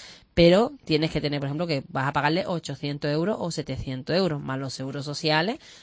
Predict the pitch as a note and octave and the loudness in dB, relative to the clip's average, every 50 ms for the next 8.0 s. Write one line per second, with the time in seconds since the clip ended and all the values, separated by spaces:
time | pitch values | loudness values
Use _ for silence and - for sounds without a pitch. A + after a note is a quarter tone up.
0 | - - - - D#3+ F3+ E3+ F3 - - E3+ E3 D#3+ E3 - G3+ F#3+ E3 D#3 D#3 | -18 -14 -12 -2 -2 0 0 0 0 -2 -2 -2 -2 -2 0 0 0 0 0 -4
1 | - D3+ D#3 D#3+ C#3+ C3+ B2+ - - C3+ C3+ C#3 D3+ D#3+ E3 F3+ F#3 G3+ G3+ G#3 | -8 -4 -6 -4 -6 -6 -10 -10 -10 -8 -6 -2 0 4 6 8 10 10 10 10
2 | A3 A3+ A3+ - F3 D#3 C#3+ - C#3 C3 C#3 D3 D#3 E3+ F3 F#3+ A3 B3 A3+ G3 | 8 6 6 6 4 4 4 4 2 0 2 4 6 6 8 8 6 4 0 4
3 | F3+ F3 G#3 C4+ - - - F4+ - B3+ - C3+ - - F#3 G3+ F#3 D#3 C#3+ - | 6 6 6 6 4 0 -4 -4 -6 -4 -2 -4 -4 -4 -6 -2 -2 -2 -4 -2
4 | - D3+ - C#3 C3 - C3 - - E3 B3 D#4 C#4+ F3 B2 - - - - _ | -6 -4 -4 -2 -2 -2 -4 2 4 6 8 8 6 4 2 -2 -4 -18 -20 _
5 | _ _ _ _ _ _ _ _ _ - - _ - - E3+ E3 - - - E3 | _ _ _ _ _ _ _ _ _ -14 -14 _ -4 0 0 0 0 2 0 4
6 | D3+ D#3+ D3+ E3+ F#3 G#3+ A3+ - - D3 B2 C3 - D3+ D3 D#3 D#3 D#3+ F3 - | 4 4 4 4 2 2 2 2 -2 -4 -4 -2 -4 -2 -2 -2 -2 -2 -6 -8
7 | - E3 E3 D#3 D3+ D#3 D3+ D3+ D3 - - C#3 F3+ A3+ A#3+ G3+ - - C3 | -6 -2 -2 0 0 0 0 -2 -2 -4 -2 -2 0 0 0 -2 -4 -8 -14